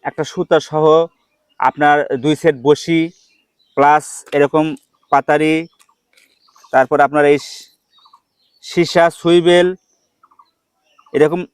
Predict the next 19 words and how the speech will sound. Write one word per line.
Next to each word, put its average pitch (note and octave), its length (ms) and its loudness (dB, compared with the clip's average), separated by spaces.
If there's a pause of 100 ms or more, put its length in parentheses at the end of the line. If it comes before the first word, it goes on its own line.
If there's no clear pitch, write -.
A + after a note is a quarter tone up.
সব G3+ 260 0 (140)
কিছুই A3 280 -2
কমপ্লিট F#3 480 0 (140)
দুই D3 140 0
সেট D3+ 220 0
করে, G2 220 -2 (720)
সব C#3+ 100 -2
কিছুই F3+ 320 -8
কমপ্লিট D#3+ 420 -4
আপনি E3+ 240 -2
পেয়ে D3 180 2
যাচ্ছেন C3+ 300 -4
হলো, D3 240 -4 (480)
এটার D3+ 300 0
মূল্যটা C3 420 -2
হলো C3 160 -2
আজকে C#3+ 420 -2 (140)
তেইশশো D3+ 400 0
টাকা। - 240 -6